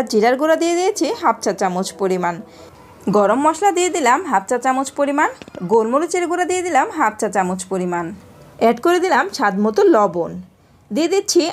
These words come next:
আদা রসুনের পেস্ট হাফ চা চামচ পরিমাণ। এবার এই মশলাগুলোকে নেড়ে চেড়ে ভালো করে মিশিয়ে নিতে হবে। এই পর্যায়ে কিন্তু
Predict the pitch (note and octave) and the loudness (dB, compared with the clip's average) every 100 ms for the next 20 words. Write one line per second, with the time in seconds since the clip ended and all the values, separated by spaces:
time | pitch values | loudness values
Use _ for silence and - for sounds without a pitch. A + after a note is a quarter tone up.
0 | - F#3+ A#3 A#3+ C4 C4+ C4+ C4+ D4 A4 | 0 0 2 2 0 -2 0 4 2 2
1 | C4+ A3+ A3 A3 G3 F#3 F3+ - F#3+ F3 | -2 -2 0 -2 -2 -2 -4 -4 -4 -4
2 | E3+ E3 F3 G3 - - - - - A#3+ | -4 -6 -8 -14 -16 -20 -20 -20 0 2
3 | C#4+ F#4+ - F#4 D#4 F#3+ G3+ C4+ D4 F#4 | 4 2 0 -2 0 -2 0 -2 0 -2
4 | D4+ A#3 C#4+ G#3 G3+ G#3 B3+ D4 C#4+ G#3+ | 2 2 2 2 2 4 2 0 -2 -4
5 | F3 G3 C#4 G#4+ B3 - G#3 F#3+ F3+ F#3+ | -2 0 2 2 0 0 2 2 0 -2
6 | F#3+ F3+ E3+ D3+ G3 - _ _ _ - | 0 0 -2 -4 -10 -18 _ _ _ -20
7 | - - - - C#4+ D#4 F#4 F#4+ F#4 F4+ | -20 -20 -20 0 0 2 2 2 2 0
8 | F4 | -2